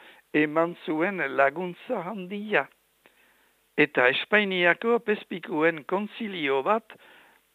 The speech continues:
moldatu zuela, lasaikeriari emanak baitziren Espainiako orduko apezen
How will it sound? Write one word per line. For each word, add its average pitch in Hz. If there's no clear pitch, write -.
moldatu 175
zuela, 123
lasaikeriari 180
emanak 156
baitziren 156
Espainiako 147
orduko 151
apezen 160